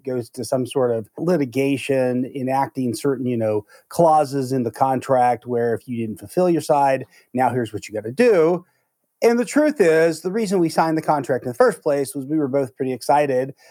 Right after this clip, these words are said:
about the terms and, and what was the value we both were gonna get. So, uh, you know, my recommendation would be is going back and saying, "What got in the way?" And as you said, Nolan, some of it, a lot of it could be internal, right? So,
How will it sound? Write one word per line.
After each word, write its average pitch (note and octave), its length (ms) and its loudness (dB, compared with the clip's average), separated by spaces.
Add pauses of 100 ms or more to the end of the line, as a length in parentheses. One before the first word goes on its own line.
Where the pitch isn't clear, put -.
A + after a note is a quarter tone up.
(100)
about C#3+ 460 2 (280)
the E3 200 -2
terms C3+ 500 -2
and, C#3+ 240 0
and D#3 160 -2
what D3+ 220 0
was C3+ 320 -6
the C#3+ 60 -2
value C#3 360 2
we C#3+ 140 0
both A#2+ 280 -4
were B2 120 -6
gonna B2 120 -4
get. D#3+ 320 0
So, D#3 280 -2 (360)
uh, G3 120 -4 (160)
you A3+ 160 0
know, G#3 80 2
my G#3 180 2
recommendation F#3+ 640 0
would C#3+ 60 -6
be D3 180 2
is C3+ 140 -2
going C3+ 340 0
back B2 420 0
and C3 200 -6
saying, A2 400 -4 (300)
"What C#3+ 320 0
got B2+ 240 2
in A#2+ 100 -4
the A#2 100 0
way?" A2+ 440 0
And C#3+ 120 0
as D#3 240 0
you G#3+ 200 0
said, C3+ 360 0
Nolan, B2+ 520 -2 (480)
some F3+ 340 2
of G#3 140 -2
it, B2+ 260 -2 (120)
a D3 100 -2
lot F3+ 260 2
of G#3 120 0
it D3+ 180 -4
could C3 200 -6
be A#2 540 -8
internal, G3+ 640 -2
right? C#3 460 -2
So, F#3 480 0